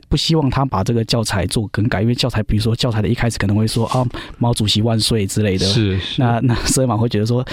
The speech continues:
Speaker 1: ，“这样子没办法学好英文，这样我小孩子学完英文以后，他们不知道到英国以后不知道怎么点一杯茶。”
Speaker 2: 嗯。
Speaker 1: 所以就是会有这样子的，这样的情节。
Speaker 2: 就是要为政治服务的。
Speaker 1: 对，对，
Speaker 2: 嗯。
Speaker 1: 就几乎一切都是为政治服务的一个状况。
Speaker 2: 我想他其实因为也访问了一些些他那时候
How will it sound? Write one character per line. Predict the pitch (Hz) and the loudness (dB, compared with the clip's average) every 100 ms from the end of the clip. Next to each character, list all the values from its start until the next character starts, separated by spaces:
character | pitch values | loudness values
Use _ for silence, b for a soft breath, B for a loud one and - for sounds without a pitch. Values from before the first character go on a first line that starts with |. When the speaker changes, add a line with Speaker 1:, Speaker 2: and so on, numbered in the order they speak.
| B - | B -2
Speaker 1:
，“这 | 180 | 0
样 | |
子 | 143 | 2
没 | 117 | 2
办 | 127 | 2
法 | 104 | 0
学 | - | 0
好 | 104 98 | 0 0
英 | 107 | 0
文， | 101 | 0
这 | 104 | 0
样 | 131 | 0
我 | 113 | 0
小 | 104 107 | 0 0
孩 | |
子 | 110 | 0
学 | - 107 | 0 0
完 | 110 | 2
英 | 131 | 2
文 | 139 | 2
以 | 117 | 2
后， | 123 | 0
他 | 175 | 0
们 | 170 | 0
不 | 160 | 0
知 | |
道 | 165 | 0
到 | 156 143 | 0 2
英 | 139 | 2
国 | 131 | 2
以 | 113 | 0
后 | 123 | 0
不 | - | 0
知 | |
道 | 127 | -2
怎 | 123 | 0
么 | 107 | -2
点 | 101 | 0
一 | 98 | 0
杯 | 104 | -2
茶。” | - - 123 - - | 0 -2 -2 -6 0
Speaker 2:
嗯。 | 110 98 | 2 2
Speaker 1:
所 | 90 147 | 2 0
以 | |
就 | 156 | 0
是 | 156 | 0
会 | - | 0
有 | 131 | 0
这 | 135 | 0
样 | 139 | 0
子 | 120 | 0
的， | 110 | -2
这 | 107 | 0
样 | 127 | 0
的 | 107 | 0
情 | - 104 | 0 0
节。 | 107 - - - | 0 -2 -4 -4
Speaker 2:
就 | - | -2
是 | 139 143 | 0 2
要 | 123 | 2
为 | 123 | 0
政 | 113 123 101 | 2 0 2
治 | 110 | 0
服 | 95 - 87 95 | 0 0 2 2
务 | 82 | 0
的。 | - | 0
Speaker 1:
对， | 113 | 0
对， | - 107 | 0 0
Speaker 2:
嗯。 | 107 | 2
Speaker 1:
就 | 90 | 0
几 | - 139 | 0 0
乎 | 135 | 0
一 | 113 | 0
切 | - | 0
都 | 107 107 | 0 0
是 | |
为 | 113 | 0
政 | 95 98 | 0 0
治 | 98 | 0
服 | 92 - | 0 0
务 | 92 101 | -2 0
的 | - | 0
一 | 98 | -2
个 | - - | -2 -6
状 | - - | -4 -4
况。 | - - 120 120 | -2 -2 -2 0
Speaker 2:
我 | 196 | 2
想 | 196 | 2
他 | 139 170 | 2 2
其 | 175 - 117 | 0 0 0
实 | 131 120 | 2 2
因 | 143 | 4
为 | 123 | 4
也 | 123 | 2
访 | 101 92 | 0 0
问 | 113 | 0
了 | |
一 | - 151 | 0 0
些 | - 156 | 2 2
些 | 151 143 | 2 2
他 | 139 143 | 4 2
那 | 147 | 2
时 | 123 113 | 2 2
候 | 123 113 104 92 | 4 4 2 0